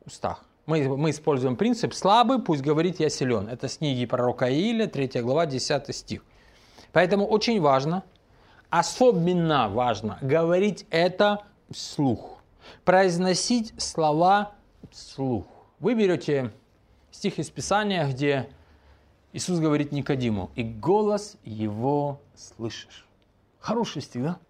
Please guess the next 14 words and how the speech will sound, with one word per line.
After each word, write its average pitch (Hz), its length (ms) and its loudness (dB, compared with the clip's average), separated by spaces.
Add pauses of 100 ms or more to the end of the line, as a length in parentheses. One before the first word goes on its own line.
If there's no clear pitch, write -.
(600)
«Да, 202 200 -6
Господь, 117 480 -8
аминь, 165 440 -2
я 143 160 -4
слышу 151 460 -8
его 120 280 -2
голос». 101 480 -6 (1200)
Другой 170 240 2
стих: 254 420 -2
«Овцы 139 260 -4
мои 139 120 -2
знают 156 360 -4
голос 110 340 -4
мой». 87 160 -14